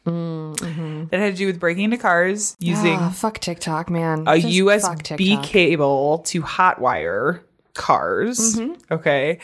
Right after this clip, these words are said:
Speaker 2: And so there was this rise in thefts of specifically Hyundai and Kia vehicles.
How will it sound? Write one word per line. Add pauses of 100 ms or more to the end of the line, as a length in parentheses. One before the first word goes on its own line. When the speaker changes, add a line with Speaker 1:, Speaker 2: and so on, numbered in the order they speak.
(580)
Speaker 2:
And
so
there
was
this
rise
in
thefts
of
specifically
Hyundai
and
Kia
vehicles.